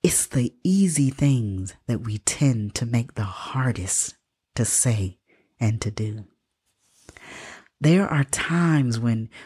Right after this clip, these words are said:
when we all, all of us experience it.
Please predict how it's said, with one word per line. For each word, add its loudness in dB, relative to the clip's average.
when 4
we 6
all, 2
all 4
of 4
us 2
experience -2
it. -18